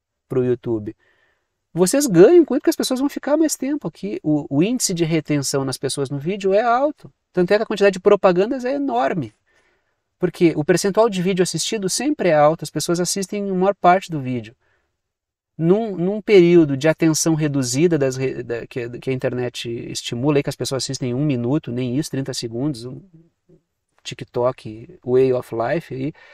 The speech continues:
de sete a dez segundos de atenção, o vídeo manter pessoas por vários minutos, maior parte do vídeo, isso é uma, por isso que tem um monte de, de propaganda. Eu não quero acreditar que eles sabotam enfiando um monte de propaganda nos vídeos, tá?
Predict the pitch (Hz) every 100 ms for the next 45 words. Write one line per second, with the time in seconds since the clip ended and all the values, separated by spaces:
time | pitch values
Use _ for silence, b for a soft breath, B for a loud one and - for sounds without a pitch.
0 | b b 113 107 101 - 120 135 117 120
1 | 123 117 117 147 143 117 113 110 - 143
2 | 208 185 _ _ _ _ _ _ 135 131
3 | 160 175 175 170 156 156 147 - 139 -
4 | 156 139 165 185 151 131 156 - 131 147
5 | - 139 147 - 123 117 165 247 123 -
6 | _ _ _ - 254 285 302 302 254 196
7 | 185 165 170 _ _ _ 233 - 233 220
8 | 190 185 160 165 143 139 147 160 156 147
9 | 127 123 120 110 127 160 254 311 214 214
10 | 202 175 156 143 143 151 139 - 123 127
11 | 143 180 - 185 185 185 - 185 190 156
12 | 156 160 151 131 117 117 -